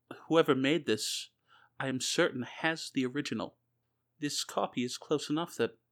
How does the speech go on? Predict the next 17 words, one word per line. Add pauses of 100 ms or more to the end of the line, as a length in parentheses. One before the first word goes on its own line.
(360)
I
can
even
feel (100)
the (300)
power (340)
thrumming
through
it. (100)
I
do
not
believe
it
will (440)
last.
Perhaps